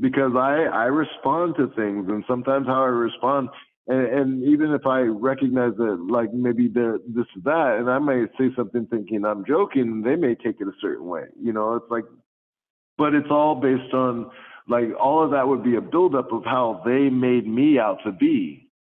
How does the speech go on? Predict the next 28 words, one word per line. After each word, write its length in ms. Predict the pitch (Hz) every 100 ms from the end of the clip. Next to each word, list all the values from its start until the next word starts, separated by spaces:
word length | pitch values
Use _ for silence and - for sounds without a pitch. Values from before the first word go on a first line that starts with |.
| _ _
one 260 | - 123 135
way 100 | 123
or 80 | 110
the 180 | 104 123
other. 440 | 117 82 57 - _ _ _ -
Like, 180 | 107 110
"Oh, 220 | 120 113
he, 420 | 113 131 127 107
he's 220 | 123 127
gonna 200 | 139 120
be 120 | 113 110
a 40 |
dick," 340 | 101 113 107
or, 120 | 107 101
"He's 260 | 117 113 98
a 120 | 104
kind 360 | - 120 117 110
guy," 400 | 110 107 107 107 98
but, 160 | 104 98
oh, 220 | 82 117 -
but 180 | 120 110
I, 60 | 107 98
it's, 200 | 107 - 90
I 100 | 113
got 200 | 117 107
just 240 | 120 107
weird 200 | 117 113
tension, 520 | - 120 113 - 113